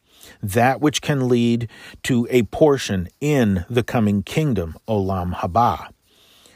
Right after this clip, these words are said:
This, or, or, or thus, we see what was foretold by Hashem through his prophet Isaiah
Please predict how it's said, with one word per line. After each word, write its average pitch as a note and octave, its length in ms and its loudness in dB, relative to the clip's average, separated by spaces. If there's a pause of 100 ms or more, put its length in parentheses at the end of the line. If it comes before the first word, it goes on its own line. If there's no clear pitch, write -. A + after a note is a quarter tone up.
(460)
This, A2+ 680 0 (100)
or, A2 120 0
or, A2+ 180 0
or G2+ 200 -4
thus, C3 720 0 (120)
we C#3+ 380 -2
see D3 720 0 (200)
what B2+ 460 0 (360)
was C#3 340 4
foretold C#3+ 1000 4
by B2+ 280 4
Hashem C#3+ 760 -2 (100)
through F3 440 2
his F3 180 2
prophet D#3+ 420 2
Isaiah C3+ 720 2